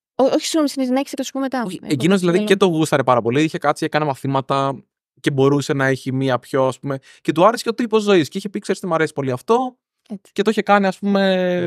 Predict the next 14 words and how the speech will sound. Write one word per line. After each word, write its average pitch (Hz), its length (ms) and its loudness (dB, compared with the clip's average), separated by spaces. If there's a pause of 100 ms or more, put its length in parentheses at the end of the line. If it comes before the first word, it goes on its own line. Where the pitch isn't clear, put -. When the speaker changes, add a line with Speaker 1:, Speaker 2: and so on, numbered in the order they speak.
(140)
Speaker 1:
Έτσι. 160 220 -14
Speaker 2:
πολύ 165 200 2
καλά, 113 440 0
ε, 117 520 2
το 113 140 -2
όλο 120 140 0
κομμάτι 117 240 -4
αυτό. 120 200 -4
Αλλά 123 160 2
το 131 100 -2
να 127 80 0
το 117 100 -4
κάνεις 175 280 0
αυτό 170 360 -4